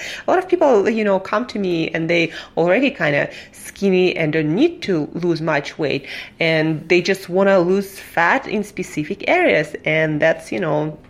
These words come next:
totally normal to want that to look overall good. So is it possible to lose, to burn fat in specific areas? And the good news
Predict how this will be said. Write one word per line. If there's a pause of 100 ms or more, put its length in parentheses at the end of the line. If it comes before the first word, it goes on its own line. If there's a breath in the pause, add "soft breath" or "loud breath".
(180)
totally
normal
to
want
that
to
look
overall (420 loud breath)
good. (200 loud breath)
So
is
it
possible (300)
to (180)
lose,
to
burn
fat
in
specific
areas? (680 loud breath)
And
the (140)
good
news